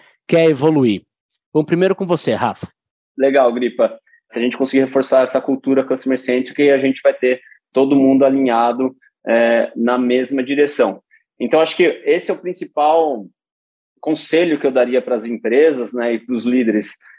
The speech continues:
Speaker 2: É, de alguma maneira, você precisa encontrar, é, a importância, né, a devida importância do cliente pra tua organização. Precisa. Se você se sente muito distante do cliente, alguma coisa tá errada aí.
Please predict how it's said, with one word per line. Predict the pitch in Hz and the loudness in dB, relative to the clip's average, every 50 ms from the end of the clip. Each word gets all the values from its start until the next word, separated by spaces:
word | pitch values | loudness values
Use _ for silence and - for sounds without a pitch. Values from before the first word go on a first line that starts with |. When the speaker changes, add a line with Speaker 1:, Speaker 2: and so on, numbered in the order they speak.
| _ _ | _ _
Speaker 2:
É, | - 113 110 | -2 0 2
de | 107 | 2
alguma | 143 135 165 180 180 170 | 2 2 4 2 2 2
maneira, | 170 147 151 160 165 | 0 0 0 0 -2
você | - - 151 | -2 -6 -12
precisa | - - - 147 143 156 | -12 -12 -12 -8 -6 -4
encontrar, | 165 165 - 165 165 147 - - 131 135 143 147 151 147 - _ _ _ _ _ _ _ - | -4 -2 -2 -2 -2 -2 -2 0 2 2 2 2 0 -2 -8 _ _ _ _ _ _ _ -6
é, | 110 113 107 107 - - | -2 -2 -2 -2 -2 -2
a | - 123 | -2 -2
importância, | 139 147 - - 160 139 - - 139 135 143 156 160 - - 139 127 | -2 -2 0 -2 -2 -2 -2 -2 -2 0 0 -2 -4 -4 -4 -4 -2
né, | 127 131 139 135 120 | -2 0 0 0 2
a | 101 117 | 0 0
devida | 117 123 123 101 92 98 127 170 180 208 | 0 0 -4 -4 -6 -8 -10 -8 -6 -6
importância | 185 185 - 147 143 - 139 139 151 147 - | -4 -2 -2 -2 -2 0 -2 -2 -2 -4 -6
do | 156 156 147 | -6 -6 -4
cliente | - 143 127 127 143 - - - | -4 -4 -4 -4 -6 -8 -8 -4
pra | 156 147 | -4 -2
tua | - 139 143 | 0 2 0
organização. | 135 139 139 131 135 127 - - - 92 - _ _ _ _ _ _ _ _ _ | 2 0 -2 0 0 -2 -2 -2 -6 -6 -6 _ _ _ _ _ _ _ _ _
Precisa. | - 127 147 143 - 143 123 107 | -2 -2 0 0 0 0 -2 -2
Se | - - | -2 -2
você | 139 139 - 175 | -2 -2 0 -2
se | 175 - | -2 0
sente | - 190 185 185 185 175 | 0 0 0 0 0 0
muito | 165 165 185 208 202 208 165 | 2 2 2 2 0 -4 -8
distante | 151 139 - - - 160 170 185 - - | -6 -6 -6 -2 0 0 0 0 -2 -2
do | 151 135 | -4 -4
cliente, | - - 139 147 156 - 160 | -2 0 -2 -2 -2 -2 -2
alguma | 147 143 156 165 156 151 | -2 -2 0 -2 -2 0
coisa | - 156 151 147 143 | 0 -2 -2 -2 0
tá | - 143 | 0 2
errada | 139 127 - 127 123 123 120 117 110 | 0 0 0 0 0 0 0 -2 -4
aí. | 113 120 135 151 | -4 -4 -6 -8